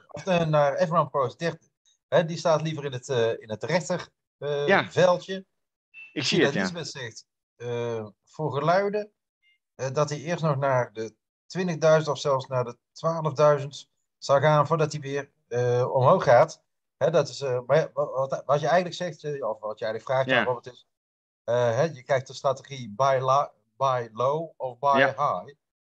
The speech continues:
Speaker 1: Eh,
Speaker 2: high, ja.
Speaker 1: en dat, hè, dan, dan lijkt me inderdaad, stel nou voor dat, hè, dat, dat je, eh, de, dit vergelijkt maar bijvoorbeeld met koninklijke olie. Koop je het liefst, eh, het aandeel koninklijke olie op, op negen, als die op, eh, negenenzestig dollar staat, of negenenzestig euro,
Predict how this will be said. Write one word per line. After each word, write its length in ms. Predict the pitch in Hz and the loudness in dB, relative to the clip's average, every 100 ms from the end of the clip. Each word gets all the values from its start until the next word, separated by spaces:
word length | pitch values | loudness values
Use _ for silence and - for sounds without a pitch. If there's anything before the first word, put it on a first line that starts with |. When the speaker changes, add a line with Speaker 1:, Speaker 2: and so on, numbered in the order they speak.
| _ _ 117 117 113 123 | _ _ -6 -2 0 2
Speaker 1:
Eh, 140 | 135 | 2
Speaker 2:
high, 120 | 120 117 | 2 2
ja. 260 | 131 104 - _ _ _ _ | 0 -2 -8 _ _ _ _
Speaker 1:
en 180 | - 120 | -8 -4
dat, 240 | 127 131 117 | 0 -2 -4
hè, 220 | 104 151 | -6 -4
dan, 140 | 143 | -4
dan 220 | 127 113 110 | -6 -14 _
lijkt 260 | 120 123 | -6 -6
me 140 | 131 123 | -8 -12
inderdaad, 380 | 117 120 123 120 | -8 0 0 0
stel 180 | - | -2
nou 140 | 147 131 | -2 -2
voor 160 | 139 | -2
dat, 280 | 127 127 - _ _ | -2 -2 -6 _ _
hè, 280 | 123 151 123 | -12 -12 -6
dat, 220 | 127 123 _ | -6 -6 _
dat 260 | 101 117 117 | -12 -12 -12
je, 60 | |
eh, 440 | 110 110 117 113 104 | -18 -16 -14 -14 -14
de, 180 | 104 101 | -18 -16
dit 300 | 127 123 65 _ _ | -14 -14 -18 _ _
vergelijkt 460 | 123 113 131 127 | -12 0 0 0
maar 120 | 120 117 | -2 -4
bijvoorbeeld 260 | 113 107 139 | -6 -8 -6
met 140 | 123 | -6
koninklijke 440 | - 139 127 147 147 | -2 -2 -2 -4 2
olie. 400 | 131 107 151 - _ _ _ _ | 2 0 -6 -12 _ _ _ _
Koop 240 | - 170 | 0 0
je 80 | 160 | 0
het 100 | 139 | -4
liefst, 220 | 151 - | -4 -2
eh, 80 | 147 | -4
het 320 | 107 - 104 123 | -4 -8 -4 0
aandeel 240 | 131 120 | 2 2
koninklijke 520 | 156 131 117 - 123 | 2 0 -2 -10 -2
olie 220 | 127 123 | 0 0
op, 120 | 107 - | -2 -4
op 160 | 98 | -4
negen, 280 | 110 131 143 | 0 0 0
als 240 | 101 113 | -2 -4
die 160 | 117 113 | -6 -6
op, 140 | 98 113 | -6 -4
eh, 80 | |
negenenzestig 560 | 98 107 98 - 131 147 | 0 0 0 0 0 -2
dollar 300 | 147 151 143 | 0 2 2
staat, 280 | 151 147 151 | 4 2 2
of 100 | _ | _
negenenzestig 520 | 76 80 78 82 82 | -10 -8 -8 -12 -6
euro, 420 | 90 98 98 104 | -4 0 0 0